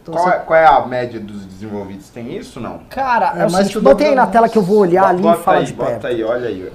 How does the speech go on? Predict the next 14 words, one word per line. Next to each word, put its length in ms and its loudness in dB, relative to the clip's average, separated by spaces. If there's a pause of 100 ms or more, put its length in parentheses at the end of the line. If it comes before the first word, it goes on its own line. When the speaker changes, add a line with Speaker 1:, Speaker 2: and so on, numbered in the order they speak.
(100)
Speaker 2:
olha 180 -6
aí, 60 -6
Speaker 3:
Que 60 -6
é 60 -8
Speaker 2:
cada 280 -4
um. 40 -2
Speaker 3:
difícil. 340 -8 (520)
Speaker 2:
Um 160 -10
a 100 -2
um. 120 -12 (480)
Speaker 3:
Tá, 320 -4
é 80 -8
difícil. 560 -8 (1200)
É... 440 -6